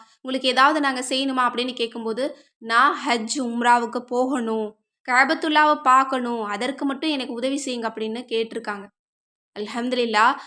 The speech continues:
அவங்க இதுவரைக்கும் ரெண்டு ஹஜ்ஜை பூர்த்தியாக்கிட்டாங்க. பல முறை உம்ராக்கு போயிட்டு வந்துட்டாங்க. இப்போ அவங்க ஒரு சொந்த வீட்லயும் இருக்காங்க. "இதெல்லாம் எப்படி நடந்துச்சு உங்களுக்கு? இதெல்லாம் எப்படி கிடைச்சது?" அப்படின்னு கேட்கும்போது அவங்க ரொம்ப சந்தோஷமா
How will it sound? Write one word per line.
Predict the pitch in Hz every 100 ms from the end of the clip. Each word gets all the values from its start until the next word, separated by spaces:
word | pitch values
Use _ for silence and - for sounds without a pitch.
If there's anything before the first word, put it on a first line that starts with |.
| -
அவங்க | 240 254 254
இதுவரைக்கும் | 247 262 320 294 285 285 320 311
ரெண்டு | 226 262 294 415 415 302
ஹஜ்ஜை | 269 220 330
பூர்த்தியாக்கிட்டாங்க. | 311 311 285 254 226 226 208 196 - _ _
பல | 262 254 285 359 381
முறை | 311 349
உம்ராக்கு | 294 277 311 302 277
போயிட்டு | 262 233 220
வந்துட்டாங்க. | 208 202 196 _ _ _ _ _ _
இப்போ | - 226 247 302 480 - -
அவங்க | 233 247 233
ஒரு | 226
சொந்த | - 240 240 294
வீட்லயும் | 269 277 277 302 370
இருக்காங்க. | 226 220 196 190 _ _ _ -
"இதெல்லாம் | 247 247 285 381
எப்படி | 302 294 370 427
நடந்துச்சு | 330 294 320 320 311
உங்களுக்கு? | 277 254 254
இதெல்லாம் | 233 254 320
எப்படி | 269 277 294 269
கிடைச்சது?" | 269 277 294
அப்படின்னு | 269 262 262 277
கேட்கும்போது | 269 262 269 254 240 247
அவங்க | 277 240
ரொம்ப | 220 294 415
சந்தோஷமா | 302 277 339 349 392 349